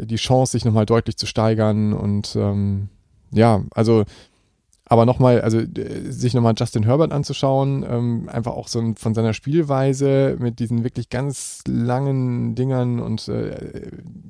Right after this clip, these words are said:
das, das fände ich schon auch nochmal interessant. Also, der hat ja einen, einen Wurfarm, das ist echt der Wahnsinn, ne? Ähm,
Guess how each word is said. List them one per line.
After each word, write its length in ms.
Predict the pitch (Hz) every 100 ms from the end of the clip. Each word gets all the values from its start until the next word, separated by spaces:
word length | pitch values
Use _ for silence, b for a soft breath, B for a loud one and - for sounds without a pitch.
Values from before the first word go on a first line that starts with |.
| -
das, 220 | - 113 -
das 160 | 110
fände 360 | - - 127 127
ich 60 |
schon 120 | 120 113
auch 100 | 123
nochmal 220 | 113 104
interessant. 420 | 107 - 107 101
Also, 220 | 104 107 B B B B -
der 80 | 104
hat 100 | 120
ja 80 | 120
einen, 300 | 117 113 110
einen 240 | 110 107
Wurfarm, 420 | 120 127 - 120
das 140 | 117 120
ist 80 |
echt 160 | 120 -
der 100 | 104
Wahnsinn, 400 | 110 117 101 95
ne? 220 | 104 120 - B B B B _
Ähm, 600 | - 101 101 101 101 104